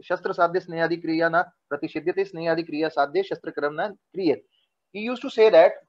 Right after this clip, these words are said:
wha-, uh, when I asked him, "Sir, what is the scope of the surgeons, Ayurvedic surgeons in this present era when the modern surgery has progressed so much, what we have to offer?" So he told me, I'm just repeating his words, and I think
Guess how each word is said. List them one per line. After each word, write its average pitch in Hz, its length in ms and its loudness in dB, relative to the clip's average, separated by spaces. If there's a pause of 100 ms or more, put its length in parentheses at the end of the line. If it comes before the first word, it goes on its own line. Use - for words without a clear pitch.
(500)
wha-, 156 140 2
uh, 151 480 4
when 180 200 4
I 196 120 6
asked 185 280 4
him, 190 100 -10
"Sir, 196 120 -6
what 196 200 0
is 196 160 -4
the 202 480 -10
scope 180 380 -4
of 160 200 4
the 190 180 -8 (380)
surgeons, 175 760 -2 (200)
Ayurvedic 180 360 4
surgeons 151 440 -2
in 151 180 -10
this 165 160 -6
present 160 420 -2
era 139 320 2 (280)
when 147 180 -4
the 180 80 0
modern 147 320 -2
surgery 143 400 -4
has 139 300 0 (320)
progressed 160 320 0
so 160 160 0
much, 160 180 -2
what 165 260 2
we 208 140 -6
have 151 240 2
to - 80 -14
offer?" 127 380 -2 (500)
So 208 180 4
he 220 180 0
told 196 280 2
me, 208 80 -4
I'm 185 80 -2
just 208 180 -4
repeating 185 440 -6
his 180 200 0
words, 156 380 2 (460)
and 147 240 -4
I 151 100 4
think 196 300 -6